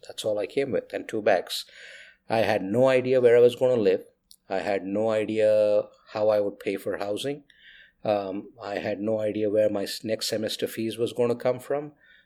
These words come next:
Nothing. I just came. And that was, I think, yeah, I think generally I have a pretty positive bent of mind,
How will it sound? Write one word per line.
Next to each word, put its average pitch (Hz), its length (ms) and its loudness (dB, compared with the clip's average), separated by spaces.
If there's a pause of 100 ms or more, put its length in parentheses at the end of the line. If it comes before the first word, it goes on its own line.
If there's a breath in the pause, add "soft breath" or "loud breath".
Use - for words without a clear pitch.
(140 soft breath)
Nothing. 120 460 -4 (360)
I 139 80 -2
just - 240 -6
came. 117 320 0 (280)
And 104 300 -8
that 113 220 -2
was, 107 120 -6
I 107 120 2
think, 110 360 -4
yeah, 123 320 -6
I 127 60 2
think 131 240 0
generally 120 340 4
I 98 60 0
have 101 140 -2
a 98 60 -4
pretty 107 260 -4
positive 107 560 -4 (160)
bent 107 360 -6
of - 160 -8
mind, 113 380 -4